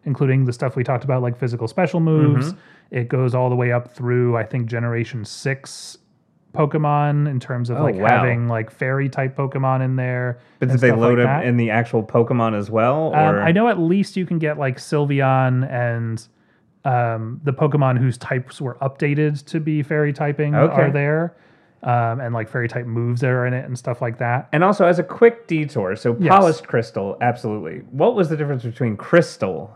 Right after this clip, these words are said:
Speaker 2: and Gold
Speaker 1: You're right,
Speaker 2: and
Speaker 1: you're right. We
Speaker 2: Silver?
Speaker 1: kinda skipped over Crystal.
Speaker 2: Yeah.
Speaker 1: So, similar to Pokemon Yellow last time, and the, they, they, up until recently, when they've started doing actual downloadable content for,
Speaker 2: Yes.
Speaker 1: for games,
Speaker 2: Hmm.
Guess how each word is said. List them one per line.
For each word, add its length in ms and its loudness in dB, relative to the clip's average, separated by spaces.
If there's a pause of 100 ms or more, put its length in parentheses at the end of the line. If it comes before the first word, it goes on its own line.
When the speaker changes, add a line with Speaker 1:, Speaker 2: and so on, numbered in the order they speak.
Speaker 2:
and 180 -6
Gold 120 -14 (200)
Speaker 1:
You're 120 8
right, 180 8
Speaker 2:
and 80 0
Speaker 1:
you're 100 6
right. 180 4
We 80 2
Speaker 2:
Silver? 60 -2
Speaker 1:
kinda 160 4
skipped 300 -2
over 200 2
Crystal. 460 -8
Speaker 2:
Yeah. 400 4
Speaker 1:
So, 60 -8 (120)
similar 320 4
to 60 2
Pokemon 400 2
Yellow 240 4
last 280 2
time, 340 -4
and 240 0
the, 120 0
they, 280 2
they, 340 -2 (360)
up 180 0
until 260 4
recently, 600 0
when 180 -2
they've 140 -2
started 280 -6
doing 260 -4 (340)
actual 360 -2
downloadable 520 0
content 540 -4
for, 440 -6
Speaker 2:
Yes. 120 0
Speaker 1:
for 80 -4
games, 300 -2
Speaker 2:
Hmm. 80 2